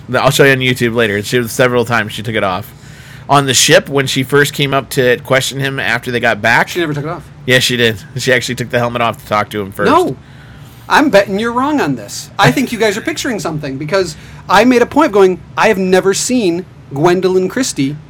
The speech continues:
Speaker 2: in a Star Wars movie. I've only seen Phasma. I've been aware of this."
Speaker 1: Okay. Well, we'll take a look at it later. And, and
Speaker 2: I really
Speaker 1: take a
Speaker 2: wanna
Speaker 1: look at
Speaker 2: see
Speaker 1: it.
Speaker 2: it. I don't think she does.
Speaker 1: Okay.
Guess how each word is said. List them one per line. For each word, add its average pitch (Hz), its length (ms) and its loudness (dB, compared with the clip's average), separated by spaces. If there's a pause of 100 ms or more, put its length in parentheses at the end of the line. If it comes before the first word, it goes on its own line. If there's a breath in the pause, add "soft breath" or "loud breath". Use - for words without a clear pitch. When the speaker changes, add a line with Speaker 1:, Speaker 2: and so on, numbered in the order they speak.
(200)
Speaker 2:
in 180 140 6
a 180 40 2
Star 247 220 2
Wars 202 160 2
movie. 147 340 -2
I've 156 280 -2
only 170 320 2
seen 151 500 0
Phasma. 226 580 -2 (220 loud breath)
I've 170 160 -2
been 214 120 2
aware 226 440 0
of 139 160 -4
this." - 400 -16 (720 loud breath)
Speaker 1:
Okay. 175 360 2
Well, 151 140 4
we'll 170 80 6
take 175 180 2
a 170 40 -2
look 170 140 2
at 151 100 6
it 131 80 0
later. 127 240 2
And, 98 100 -8
and 110 160 -4
Speaker 2:
I 196 100 2
really 240 260 2
Speaker 1:
take 254 80 2
a 240 40 2
Speaker 2:
wanna 240 140 4
Speaker 1:
look 208 40 0
at 202 40 0
Speaker 2:
see 330 140 4
Speaker 1:
it. - 40 0
Speaker 2:
it. - 40 -6
I 151 100 -2
don't 285 160 0
think 220 160 -4
she - 100 -6
does. 285 500 -4
Speaker 1:
Okay. 156 220 0